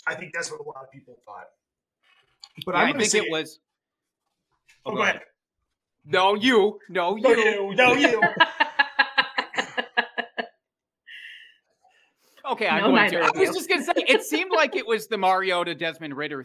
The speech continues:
Speaker 2: situation in Seattle too, where it's like, it could be any number of games, and that switch could happen at any time, and it's a little scary. But going forward, are you locked into one of 'em?
Speaker 1: I like Geno Smith. Better situation, I just think, all around.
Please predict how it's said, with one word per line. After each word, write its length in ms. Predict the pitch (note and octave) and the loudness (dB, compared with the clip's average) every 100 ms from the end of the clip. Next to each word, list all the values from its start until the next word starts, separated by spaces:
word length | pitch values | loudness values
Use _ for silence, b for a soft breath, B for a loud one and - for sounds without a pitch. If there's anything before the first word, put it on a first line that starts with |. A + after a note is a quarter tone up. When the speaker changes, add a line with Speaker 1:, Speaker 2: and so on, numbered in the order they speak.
| - | -16
Speaker 2:
situation 640 | - D#3+ D3 C3+ B2+ C#3 | -18 -16 -10 -10 -10 -12
in 180 | B2 C3 | -16 -16
Seattle 460 | B2+ C3 B2 A#2 A2 | -14 -10 -8 -10 -14
too, 280 | - D3+ B2 | -16 -12 -12
where 160 | A#2 | -12
it's 120 | A#2 | -12
like, 160 | C3 A#2 _ | -12 -12 _
it 140 | E3+ | -14
could 140 | D3+ C3+ | -12 -10
be 340 | C3+ B2 B2 | -10 -10 -8
any 220 | D3+ C#3+ C3 | -6 -6 -6
number 280 | B2+ B2 | -8 -10
of 120 | A#2+ - | -14 -12
games, 340 | A#2+ A2+ G#2+ | -12 -14 -16
and 220 | A2+ A2+ - | -18 -18 -12
that 180 | B2+ - | -12 -12
switch 300 | - B2+ - | -12 -14 -14
could 100 | G#2+ | -16
happen 300 | A2+ G#2 G#2+ | -14 -14 -16
at 80 | G2+ | -18
any 180 | G#2 | -20
time, 400 | F#2+ D3+ D#3 D3 | -14 -8 -6 -6
and 100 | B2 | -10
it's 140 | G2+ - | -16 -14
a 40 | |
little 140 | B2+ A2+ | -12 -12
scary. 400 | _ G2 C#2 _ _ _ _ _ - | _ -20 -20 _ _ _ _ _ -8
But 100 | D#3 | 0
going 320 | F3+ F3 D#3 | 2 2 -4
forward, 420 | - D#3 D#3+ F3 | -2 0 0 0
are 100 | D3 | -2
you 280 | C#3+ C#3 C#3 C#3+ | -2 -6 -10 -12
locked 320 | C3+ C3+ C#3 D3 | -6 -4 -6 -10
into 180 | B2+ | -12
one 160 | B2 B2 | -12 -12
of 80 | C3 | -12
'em? 120 | D3 _ _ _ _ - | -20 _ _ _ _ -6
Speaker 1:
I 80 | F#3+ | -6
like 200 | F#3 E3+ | -6 -8
Geno 260 | F3 D#3 | -10 -10
Smith. 420 | C3 - A#2 - _ _ _ | -10 -10 -14 -20 _ _ _
Better 160 | E3 E3 | -12 -8
situation, 720 | - - - D3 C#3+ B2+ B2+ _ _ _ _ _ - | -8 -8 -12 -10 -10 -12 -14 _ _ _ _ _ -12
I 140 | D3+ | -12
just 160 | D3+ - | -10 -14
think, 160 | E3 C3 | -14 -18
all 220 | B2+ A#2+ | -18 -20
around. 380 | A#2 A2+ A2 | -20 -20 -20